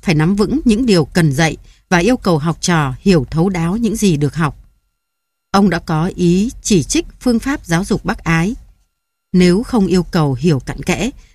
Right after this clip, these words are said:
thì mọi việc cũng chỉ là một trò chơi và sẽ không có được điều gì tốt đẹp cả trong lý thuyết và thực tiễn. Điều này cũng chính là tư tưởng của Humboldt đối với giáo dục phổ thông.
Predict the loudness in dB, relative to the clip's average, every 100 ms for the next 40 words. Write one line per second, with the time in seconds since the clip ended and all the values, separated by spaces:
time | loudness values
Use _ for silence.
0 | 2 4 4 2 -2 0 0 0 _ -4
1 | -2 0 0 0 0 -4 -4 -6 -4 -4
2 | -2 0 2 0 -2 -16 _ -4 -2 -2
3 | -4 -6 -4 -2 -2 -2 -2 -2 0 0
4 | 0 -2 -4 -2 -2 -4 _ -2 -2 -2
5 | -4 0 0 -2 -4 -4 -6 -8 -2 -2
6 | -2 -8 -14 _ _ _ _ _ _ _
7 | _ 0 4 4 2 0 -4 -4 0 0
8 | 2 -2 0 -2 2 0 0 0 0 0
9 | -2 0 2 2 0 0 -4 -20 _ 2
10 | 4 4 2 2 0 0 -2 -2 -4 -4
11 | -2 0 0